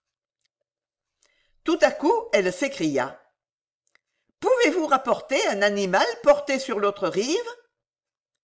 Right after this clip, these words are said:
Certainement, » répondit la fée. « Alors, j'ai trouvé, » dit la femme toute joyeuse. «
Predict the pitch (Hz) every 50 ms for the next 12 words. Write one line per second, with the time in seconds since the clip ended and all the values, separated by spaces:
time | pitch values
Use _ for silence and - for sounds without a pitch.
0 | _ _ _ _ _ _ _ _ _ _ _ _ - - 302 - - - 440 480
1 | 480 494 480 381 - - 175 175 - - - _ _ - 147 147 156 160 156 151
2 | 147 143 147 151 - - - 147 139 147 - _ _ _ _ _ _ _ _ _
3 | _ _ _ _ _ _ _ _ _ _ - 180 180 _ - 233 247 247 285 392
4 | 466 494 466 392 247 208 277 554 - - 440 453 247 202 196 175 175 - - _
5 | _ _ _ _ _ _ _ _ - 135 170 190 185 185 185 - - 226 294 349
6 | 311 208 - 226 247 - 247 220 190 - 175 151 143 143 135 131 127 120 127 131
7 | 165 170